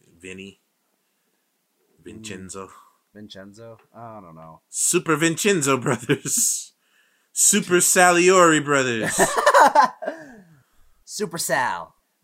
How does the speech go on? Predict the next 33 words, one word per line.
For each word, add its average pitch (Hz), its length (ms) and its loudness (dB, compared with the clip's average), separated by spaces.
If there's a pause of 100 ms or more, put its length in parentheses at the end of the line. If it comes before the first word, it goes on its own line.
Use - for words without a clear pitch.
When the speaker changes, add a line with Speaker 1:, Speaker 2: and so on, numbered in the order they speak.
(340)
Speaker 2:
Hey, 160 340 -10
get 165 120 -6
off 165 140 0
Speaker 1:
S- 156 100 -6
Speaker 2:
my, 135 220 -8 (480)
get 185 140 -8
off 180 140 -2
my 175 140 -4
girl. 156 580 0 (1000)
Speaker 1:
Like, 165 260 0
I 240 60 4 (100)
always 247 200 8
Speaker 2:
Moron. 220 140 6 (100)
Speaker 1:
wanted, - 500 -16 (320)
I 131 80 -2
always 175 240 0
wanted 135 220 -6
to 117 60 -8
be, 107 140 -16
there 113 220 -2
to 110 80 -6
be, 110 220 -8
like, 101 200 -8
a 95 40 -12
third 98 460 -10
brother 87 460 -16 (220)
named, 87 360 -20
like, 82 260 -18 (420)
Vinny 85 680 -20
or 82 420 -18 (300)
Sal. 85 600 -10
There 147 140 -8
was, 165 440 -6